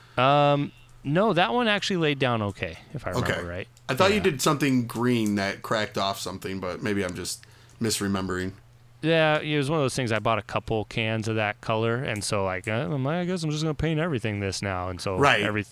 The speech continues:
Speaker 1: everything got painted that color for, like, six months.
Speaker 2: Oh, okay. All right. Fair
Speaker 1: Yeah.
Speaker 2: enough. I have a can of that in my car right now 'cause one of our friends were moving, and they can't, like,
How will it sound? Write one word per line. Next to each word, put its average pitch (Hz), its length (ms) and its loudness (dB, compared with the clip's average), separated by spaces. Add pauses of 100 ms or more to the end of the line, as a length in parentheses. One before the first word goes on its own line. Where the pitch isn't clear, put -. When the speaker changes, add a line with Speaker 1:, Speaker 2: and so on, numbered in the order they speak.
(160)
Speaker 1:
everything 135 300 2
got 98 140 2
painted 95 300 -4
that 92 160 -4
color 92 260 -4
for, 98 120 -6
like, 90 120 -8
six - 240 -8
months. 85 380 -10 (400)
Speaker 2:
Oh, 120 160 2
okay. 98 320 -4
All 104 80 -2
right. 90 220 -2 (160)
Fair 98 140 0
Speaker 1:
Yeah. - 20 0
Speaker 2:
enough. 87 320 -8 (240)
I 135 80 6
have 156 80 4
a 131 40 4
can 123 220 2
of 104 60 2
that 104 140 2
in 98 40 -6
my 90 140 -2
car 104 240 0
right 87 160 -2
now 87 200 -4
'cause 95 380 -2
one 107 160 0
of 101 80 2
our 98 80 0
friends 101 240 -2
were 95 60 -2
moving, 98 400 -2
and 95 140 -4
they 92 100 -4
can't, 92 340 -6
like, 90 260 -6